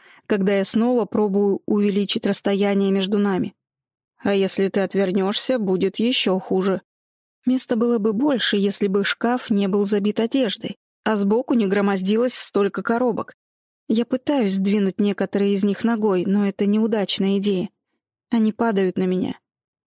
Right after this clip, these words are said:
Все происходит так быстро, я стараюсь удержать их, спотыкаюсь, и вот уже мои руки упираются Логану в грудь, а он обнимает меня за талию. От его кожи исходит жар даже сквозь одежду.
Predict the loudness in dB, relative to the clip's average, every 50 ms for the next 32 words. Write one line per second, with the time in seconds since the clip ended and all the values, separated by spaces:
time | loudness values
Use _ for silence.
0 | _ -8 -4 -4 -2 -2 0 -2 0 -2 0 -2 0 0 0 -2 0 -2 0 0
1 | 2 2 2 0 0 -2 -2 0 0 2 0 0 -2 -2 -2 -2 0 0 0 0
2 | 0 0 0 0 0 0 0 0 0 0 0 -2 -2 -4 -4 -6 -4 -4 -2 -2
3 | -2 -2 0 0 0 2 2 0 0 -2 -6 -10 _ _ -20 _ _ _ _ -2
4 | 0 0 0 0 0 0 0 2 2 2 2 2 2 0 0 0 -2 -2 -2 0
5 | 0 0 0 2 0 0 -2 -2 -2 0 2 2 2 2 0 0 0 0 0 0
6 | -2 -2 0 0 0 0 -2 -4 -8 -10 -6 -4 -2 -2 0 0 0 0 0 0
7 | 0 0 2 0 0 0 -2 -2 0 0 0 0 0 0 0 -2 -2 -2 -2 -2
8 | -2 -2 -4 -4 -6 -8 _ _ _ _ _ _ _ _ _ _ _ -6 -6 -2
9 | 0 0 0 0 -2 0 -2 0 0 0 0 0 -2 -2 -2 0 0 0 0 0
10 | 0 0 0 0 0 -2 -2 0 0 0 0 0 -2 -2 -2 -2 -2 -2 0 0
11 | 0 0 0 2 0 0 0 -2 -4 -6 -10